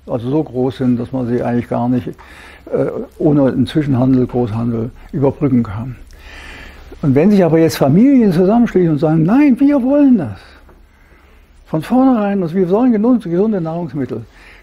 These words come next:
dann ist ein Ansatz da, dass jemand es wagen kann,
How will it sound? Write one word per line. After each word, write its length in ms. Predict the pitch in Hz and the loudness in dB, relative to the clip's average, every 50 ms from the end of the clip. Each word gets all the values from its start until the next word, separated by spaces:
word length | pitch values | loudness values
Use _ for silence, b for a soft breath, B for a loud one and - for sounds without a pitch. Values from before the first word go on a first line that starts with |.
| b b b b _ | b b b b _
dann 300 | - 160 180 214 233 220 | -2 0 2 2 2 0
ist 240 | 220 202 196 131 135 | 0 -2 -2 -2 -2
ein 80 | 156 | -2
Ansatz 560 | - - 180 233 233 208 180 170 156 - - - | -2 0 0 2 2 2 0 -2 -6 -6 -10 -8
da, 300 | - 143 151 165 175 175 | -8 -6 -6 -6 -6 -6
dass 200 | - 165 - - | -6 -6 -4 -4
jemand 300 | 156 151 160 156 151 143 | -4 -2 -2 -2 -4 -4
es 140 | 127 104 | -4 -6
wagen 360 | 117 127 127 139 151 165 175 170 | -6 -6 -4 -4 -4 -2 -4 -4
kann, 400 | 135 156 165 160 160 151 147 | -6 -6 -8 -8 -8 -10 -12